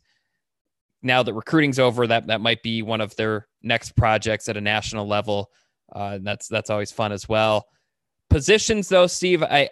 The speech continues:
I gotta think, we, we just mentioned linebacker a couple times. Um, I think defensive line, I,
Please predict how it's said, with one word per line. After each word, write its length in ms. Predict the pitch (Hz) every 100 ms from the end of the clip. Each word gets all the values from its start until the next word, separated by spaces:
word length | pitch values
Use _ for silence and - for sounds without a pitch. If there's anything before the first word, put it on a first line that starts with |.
| -
I 120 | 127
gotta 260 | 147 165 175
think, 320 | 180 165 -
we, 160 | 127 120
we 120 | 117
just 320 | - 135 147
mentioned 280 | 143 151 135
linebacker 500 | 123 120 117 117 120
a 40 |
couple 240 | - 113 -
times. 560 | 110 98 92 101 - - _ _ _ _ _
Um, 520 | 107 107 107 107 101 _ _ _ _ _ _ _ _ _ -
I 120 | 120
think 600 | 120 - 175 175 - - - _ _ _ _ _ _ _ _ _ -
defensive 560 | 170 180 165 - 147
line, 420 | 139 147 151 156
I, 280 | 139 139 151